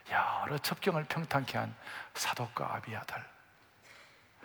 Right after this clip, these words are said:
저는 돌이켜보면 사라의 교회 사십 년 사이에 또 지난 십오 년 동안 우리 교회에 신실한 사독과 아비아달을 주신 주님을 찬양합니다.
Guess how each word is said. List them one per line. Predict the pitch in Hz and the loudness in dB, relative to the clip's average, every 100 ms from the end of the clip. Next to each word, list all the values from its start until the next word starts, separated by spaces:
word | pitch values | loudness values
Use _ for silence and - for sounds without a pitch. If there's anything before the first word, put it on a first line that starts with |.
| - - - - | -8 -6 -4 8
저는 | 160 160 | 10 10
돌이켜보면 | 156 160 - 151 143 143 139 | 10 8 8 8 8 6 4
사라의 | - 156 160 147 | 10 12 12 12
교회 | 143 | 8
사십 | 135 135 139 | 8 6 6
년 | 139 135 | 6 4
사이에 | 135 123 120 120 - | 4 2 0 -4 6
또 | 165 | 8
지난 | - 156 151 | 10 10 10
십오 | 143 147 143 | 8 6 6
년 | 143 135 | 6 4
동안 | 139 127 127 - - - - - | 2 2 0 -10 -14 -12 -12 2
우리 | 156 151 | 6 8
교회에 | 143 135 | 10 8
신실한 | 127 - 147 - 147 135 131 - - - | 6 2 4 6 8 8 4 -6 -6 2
사독과 | - 156 151 - 143 - | 6 8 8 8 8 8
아비아달을 | 127 127 131 127 127 120 | 6 8 8 10 6 4
주신 | - - | 0 0
주님을 | 117 139 120 110 | 0 2 2 2
찬양합니다. | - 131 120 110 107 107 104 | 4 4 4 4 2 -2 -6